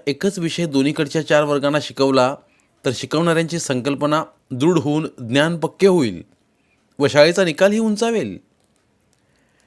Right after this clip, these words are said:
"लगेच आपण तिकडच्या बाईंना बोलवूया.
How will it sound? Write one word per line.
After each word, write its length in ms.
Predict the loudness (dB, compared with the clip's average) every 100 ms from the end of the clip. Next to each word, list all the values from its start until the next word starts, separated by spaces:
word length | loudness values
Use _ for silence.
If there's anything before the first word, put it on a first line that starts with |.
| _ _ _ _ _ _ _ _
"लगेच 560 | -4 0 2 4 2 2
आपण 340 | -2 2 0 2
तिकडच्या 360 | 2 2 4
बाईंना 300 | 4 4 2
बोलवूया. 380 | -2 -2 -2 -4